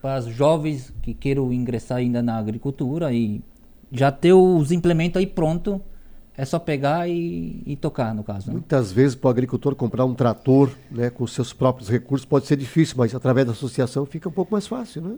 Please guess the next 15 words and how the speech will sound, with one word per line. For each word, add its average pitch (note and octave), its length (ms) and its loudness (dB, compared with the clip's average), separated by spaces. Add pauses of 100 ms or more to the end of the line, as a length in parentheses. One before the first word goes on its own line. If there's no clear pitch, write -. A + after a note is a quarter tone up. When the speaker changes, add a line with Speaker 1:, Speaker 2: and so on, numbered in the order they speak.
Speaker 1:
Sim, A#3 380 4
não, D#4 320 4
é, G#2+ 460 2 (180)
ele C3 260 4
hoje C#3 220 6
tem C3 260 2
bastante B2 340 2
disponibilidade A#2+ 640 4
no A#2 120 2
banco A#2+ 260 0
pra G#2 100 -8
comprar G#2 220 -4
um A2 60 0
trator, D3+ 520 0
né? A2 280 0